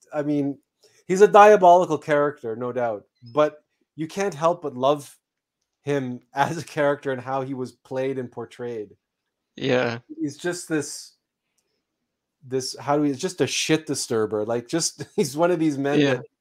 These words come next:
Speaker 1: in, uh, what, a Dark Knight, was it in the, in the Dark Knight, um, uh, Alfred, uh, says to, um, to Bruce Wayne, he says, "Some men just wanna watch the world burn."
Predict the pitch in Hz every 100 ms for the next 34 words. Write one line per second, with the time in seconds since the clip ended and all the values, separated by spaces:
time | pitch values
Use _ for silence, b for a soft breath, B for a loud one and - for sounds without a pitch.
0 | b b - 151 147 147 147 147 151 139
1 | 123 151 160 160 151 151 151 151 147 143
2 | 139 139 139 131 131 143 143 135 127 143
3 | 151 147 135 135 120 - _ _ _ _
4 | _ _ _ _ 135 131 127 127 123 127
5 | 143 135 131 127 127 139 147 151 147 123
6 | 110 _ _ _ _ _ 131 131 127 123
7 | 110 147 135 127 - 131 127 123 120 123
8 | - _ _ _ _ _ _ 123 139 135
9 | 139 151 147 131 139 131 - _ _ -
10 | - 175 175 160 151 151 135 139 143 -
11 | 131 135 127 127 135 - 127 120 123 113
12 | 107 113 101 92